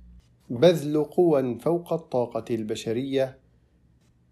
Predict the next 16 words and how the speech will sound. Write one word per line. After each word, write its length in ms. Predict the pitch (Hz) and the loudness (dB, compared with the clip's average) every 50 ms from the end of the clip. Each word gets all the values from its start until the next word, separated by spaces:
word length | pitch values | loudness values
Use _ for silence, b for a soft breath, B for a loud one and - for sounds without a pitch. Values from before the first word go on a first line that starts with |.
| _ _ - | _ _ -4
للسماع 580 | 131 135 143 139 - 139 135 151 170 175 170 151 | -2 -2 -2 0 2 2 4 4 6 4 4 2
غير 440 | 147 143 135 170 185 185 175 160 | 0 2 2 2 4 4 4 4
المعتاد 640 | 147 139 120 113 113 101 101 - 120 110 107 104 110 | 4 2 0 0 -2 -4 -4 -4 -6 -6 -4 -6 -8
بشريا، 720 | 98 104 98 - 113 104 101 110 104 101 104 92 90 90 - _ _ _ _ _ _ _ _ _ _ _ _ _ _ | -8 -10 -8 -6 -6 -6 -6 -6 -8 -8 -10 -10 -10 -12 -18 _ _ _ _ _ _ _ _ _ _ _ _ _ _
والرؤية 680 | - 131 143 147 147 170 190 180 165 156 151 147 - 131 | 0 2 2 4 4 2 0 2 0 0 0 0 -2 -4
غير 360 | 120 117 147 165 175 160 147 139 | -2 0 0 0 0 0 0 0
المعتادة 840 | 139 127 120 120 113 110 107 107 131 123 117 110 113 110 110 - 117 | -2 -2 -2 -4 -4 -6 -6 -2 -2 0 0 0 -2 -4 -4 -4 -6
بشريا، 760 | 107 113 107 - 117 113 117 131 123 110 107 98 90 82 - _ _ _ _ _ _ _ _ _ _ _ _ _ _ _ _ _ _ _ _ _ - | -6 -8 -8 -6 -6 -6 -6 -6 -6 -6 -6 -6 -8 -10 -14 _ _ _ _ _ _ _ _ _ _ _ _ _ _ _ _ _ _ _ _ _ -2
والملكة 580 | 131 131 139 170 190 190 180 185 170 165 - 131 | 0 2 4 4 4 2 2 -2 -4 -4 -4 -4
القوية 560 | 117 117 - 127 123 135 165 156 156 151 147 | -6 -4 -2 -2 -2 0 0 -2 -2 -2 -4
في 240 | - 139 123 - 139 | -4 -8 -8 -6 -6
الحفظ 540 | 127 120 - 165 175 170 170 165 151 143 143 _ _ _ _ _ _ _ _ _ _ - | -6 -4 -2 -2 -2 -2 -4 -12 -14 -14 -16 _ _ _ _ _ _ _ _ _ _ 2
مما 420 | 143 160 175 170 165 160 156 151 | 4 6 6 6 6 4 2 2
لا 180 | 139 135 131 123 | 4 4 4 4
يعتاده 760 | 120 117 110 107 104 - 131 120 113 107 107 98 98 101 95 92 | 2 0 0 -2 -4 -2 0 0 0 0 -2 -6 -8 -8 -8 -8
بشريا، 600 | 107 107 - 117 110 110 113 104 101 98 90 85 | -8 -6 -4 -4 -2 -2 -4 -4 -6 -8 -10 -12